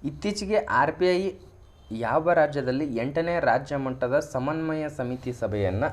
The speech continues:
ಆಯೋಜಿಸಿದೆ ಅಂತಕ್ಕಂಥದ್ದು. Recently, in which state has the eighth state level coordination committee meeting been organized by ಆರ್ ಬಿ ಐ ಅಂತಕ್ಕಂಥದ್ದು.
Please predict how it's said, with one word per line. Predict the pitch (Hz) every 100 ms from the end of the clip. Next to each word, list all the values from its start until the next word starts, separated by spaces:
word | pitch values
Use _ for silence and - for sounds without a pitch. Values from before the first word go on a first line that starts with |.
| 98
ಆಯೋಜಿಸಿದೆ | 110 127 107 101 101 90
ಅಂತಕ್ಕಂಥದ್ದು. | 85 82 85 92 90 - - - - - -
Recently, | 120 143 127 165 165 165 156
in | 139
which | 120 131 147
state | 151 - - 123 120
has | 117 107 113 110
the | 156 220 - - - 117 156
eighth | 156 - - - - - - - - -
state | - - - 156 165
level | 160 135 123 127 139 143 - - - - - -
coordination | 113 127 143 143 131 123 131 127 131
committee | 113 104 101 - 147 - - - - - 110 117
meeting | 143 151 175 170 139
been | 143 160 151 - -
organized | 104 127 139 151 139 127 113 104
by | 131 -
ಆರ್ | 98 95
ಬಿ | 98
ಐ | 87 82
ಅಂತಕ್ಕಂಥದ್ದು. | 78 78 85 90 -